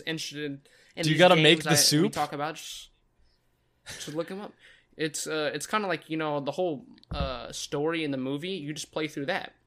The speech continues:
Speaker 1: like a, like a story game, but just in video game. It's, it's fucking crazy, dude.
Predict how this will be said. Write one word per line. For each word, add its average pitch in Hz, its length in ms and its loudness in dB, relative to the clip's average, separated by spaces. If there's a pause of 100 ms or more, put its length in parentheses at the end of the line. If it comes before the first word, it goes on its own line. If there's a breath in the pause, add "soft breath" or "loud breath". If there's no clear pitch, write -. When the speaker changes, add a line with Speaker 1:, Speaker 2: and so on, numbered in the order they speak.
(260)
Speaker 1:
like 139 200 -6
a, 135 260 -2
like 131 180 -10
a 131 60 -6
story 160 320 -2
game, 120 260 -12
but 135 140 -4
just 135 160 -12
in 135 80 -4
video 139 220 -6
game. - 240 -14 (320)
It's, - 380 -12 (140)
it's 139 140 -14
fucking 131 300 -12
crazy, 139 320 -6
dude. - 160 -16